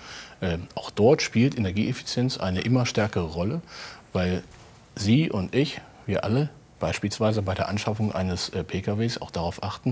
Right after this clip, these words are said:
dass der möglichst wenig verbraucht und damit möglichst wenig Emissionen verursacht. Und das, äh, in einem besonderen Maße trifft nochmal zu, beispielsweise für die Fälle,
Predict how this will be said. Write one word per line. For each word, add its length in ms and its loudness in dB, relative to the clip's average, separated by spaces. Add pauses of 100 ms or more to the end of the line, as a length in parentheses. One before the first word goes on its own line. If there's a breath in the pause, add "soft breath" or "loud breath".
(480 loud breath)
dass 260 2
der 320 4 (260)
möglichst 460 -2
wenig 200 -2
verbraucht 520 -6
und 180 6
damit 320 4
möglichst 340 2
wenig 220 -2
Emissionen 400 -2
verursacht. 400 -6 (400 loud breath)
Und 160 -2
das, 280 2
äh, 260 2 (320)
in 160 -2
einem 200 -2
besonderen 480 4
Maße 320 2
trifft 280 -4
nochmal 240 0
zu, 160 -2
beispielsweise 640 -2
für 140 -2
die 160 -2
Fälle, 240 0